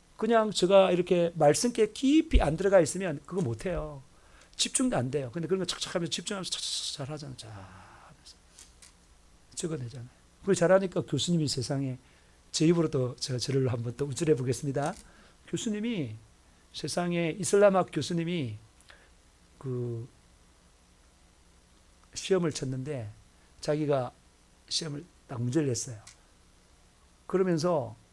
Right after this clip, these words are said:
수업 시간에 이렇게 말을 하더라고요. 강의 시간에. 어, 내가 출제한 의도에 따라 딱 맞게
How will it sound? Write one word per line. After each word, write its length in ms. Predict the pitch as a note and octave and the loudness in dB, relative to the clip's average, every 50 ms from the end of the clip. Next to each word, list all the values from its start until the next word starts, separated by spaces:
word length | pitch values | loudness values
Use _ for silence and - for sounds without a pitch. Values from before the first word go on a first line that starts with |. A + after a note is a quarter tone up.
| _ _ _ _ - C#3+ C#3+ | _ _ _ _ -8 -4 -2
수업 240 | - - C4 G#3+ - | 2 2 2 2 4
시간에 220 | G3 F#3+ D#3+ D3+ | 6 6 6 6
이렇게 200 | C#3+ C#3+ - B2+ | 4 0 -2 -4
말을 180 | B2 A#2+ A#2+ A#2+ | -4 -4 -4 -6
하더라고요. 220 | B2 A#2+ G#2+ G2 | -6 -6 -8 -8
강의 200 | - A#2 B2+ C3 | -4 -4 -2 -2
시간에. 420 | - - C3+ B2+ A2 A#2 A2 G2 - - _ _ _ _ _ _ _ _ _ _ _ _ _ _ _ _ _ _ _ _ _ - | -2 -4 -6 -8 -10 -12 -12 -14 -18 -20 _ _ _ _ _ _ _ _ _ _ _ _ _ _ _ _ _ _ _ _ _ -16
어, 300 | - - - - - C3+ | -12 -10 -10 -8 -8 -2
내가 400 | C3+ C#3+ D3+ F3+ G#3+ A3 A3 - - | 0 2 4 6 6 4 4 0 -4
출제한 480 | - - - B3+ - - B3 A#3 G#3+ | -4 -2 -2 -2 2 6 6 6 6
의도에 640 | F#3 D3 D3 D#3+ D#3+ D3+ G3 A3 A3+ A3 G#3+ G#3+ F3+ - - - | 6 4 4 4 4 4 4 4 6 6 6 4 2 0 0 -2
따라 320 | A3 A3+ A3+ A3 G#3+ - - _ _ | 0 0 2 2 0 -2 -4 _ _
딱 100 | - - - - - - - - - - - - - - - - - - - | -12 -10 -10 -8 -8 -8 -8 -6 -6 -6 -6 -6 -8 -8 -10 -10 -10 -6 0
맞게 680 | - A3 C4 C4 - - A3 A3 B3 C4 A3 F3 C3+ A2 | 2 2 2 2 0 0 2 2 2 2 2 0 -2 -4